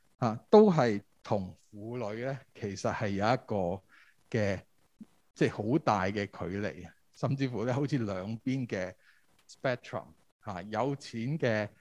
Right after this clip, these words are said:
啊，冇錢嘅，有地位嘅，冇地位嘅啊，啊，咁就都係耶穌嘅門徒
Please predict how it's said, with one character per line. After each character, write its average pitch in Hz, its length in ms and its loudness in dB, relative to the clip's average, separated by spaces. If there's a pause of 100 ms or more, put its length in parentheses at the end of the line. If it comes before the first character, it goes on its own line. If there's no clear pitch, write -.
(300)
啊， 117 100 -6
冇 110 280 -2
錢 110 360 -4
嘅， 120 140 -2
有 120 260 -2
地 120 280 0
位 110 300 0
嘅， 110 240 -2 (260)
冇 107 200 -8
地 98 220 -4
位 87 300 -4
嘅 90 200 -10 (520)
啊， 95 240 -8 (800)
啊， 107 380 -6 (200)
咁 180 260 4 (420)
就 117 160 -2
都 208 320 8
係 117 340 -2 (200)
耶 98 240 -6
穌 160 260 2
嘅 127 140 0
門 85 320 -6
徒 - 260 -12